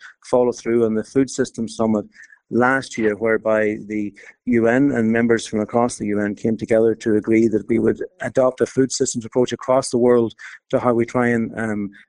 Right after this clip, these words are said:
produce food, and importantly address the fact that we have some eight hundred million people across the country, across the world last year who suffered hunger. And that's an unacceptable situation in the modern world where we have, uh, technology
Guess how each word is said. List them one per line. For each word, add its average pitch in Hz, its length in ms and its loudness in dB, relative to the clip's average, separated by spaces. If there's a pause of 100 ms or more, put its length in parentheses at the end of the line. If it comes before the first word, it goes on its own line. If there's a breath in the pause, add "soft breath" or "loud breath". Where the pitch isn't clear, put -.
(140)
produce 131 460 -2 (100)
food, 143 300 2 (360 loud breath)
and 123 200 2
importantly 123 600 0
address 117 440 0
the 120 80 -6
fact 113 260 -4
that 117 60 -10
we 113 80 -2
have 110 120 -2
some 120 220 -2
eight 123 200 -2
hundred 113 400 -4 (160)
million 135 280 4
people 110 400 -4
across 113 360 -4
the - 80 -14
country, 110 440 -6 (300 loud breath)
across - 300 0
the 127 80 0
world 135 340 2
last 113 400 -4
year 113 260 0 (280 soft breath)
who 123 80 -4
suffered - 320 -4
hunger. 107 360 -2 (400 loud breath)
And 123 160 -2
that's 139 220 0
an 127 80 4
unacceptable 127 640 2
situation 123 640 -2
in 127 120 2
the 117 60 2
modern 113 320 0
world 120 300 4
where 113 100 0
we 107 140 -2
have, 107 240 -2 (420 soft breath)
uh, 110 120 -4
technology 123 760 0